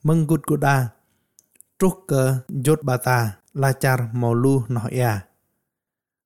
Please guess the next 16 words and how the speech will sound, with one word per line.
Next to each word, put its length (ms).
Lắc 160
năn 240
Yehovah 680
pioh 260
prai 340
gập 280
duy 200
e 40
Levi, 520
chang 200
ke 160
kung 220
hip 240
klai 160
bim 240
gup 220